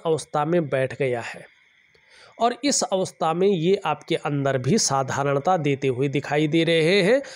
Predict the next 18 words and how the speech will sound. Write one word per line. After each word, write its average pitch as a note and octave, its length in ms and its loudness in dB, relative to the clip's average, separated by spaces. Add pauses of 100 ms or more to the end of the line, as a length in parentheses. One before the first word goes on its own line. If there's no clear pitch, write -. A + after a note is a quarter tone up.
(160)
अभी G#3 240 0
थोड़ा A3 340 0
सा A#3+ 140 -2
सामान्य G#3+ 580 0
व्यक्तित्व F#3+ 500 -2
देने C#3+ 320 0
की G#3+ 160 -6
कोशिश C#3+ 440 -2
कर - 160 -4
रहे A#2+ 320 -6
हैं। A2 160 -8 (1500)
ऐसी A#3+ 380 4
स्थिति D#3 400 -2
में D3 140 2
शिक्षा D3+ 460 -2
का F#3 160 0
क्षेत्र E3+ 360 -2
हो, F3+ 300 0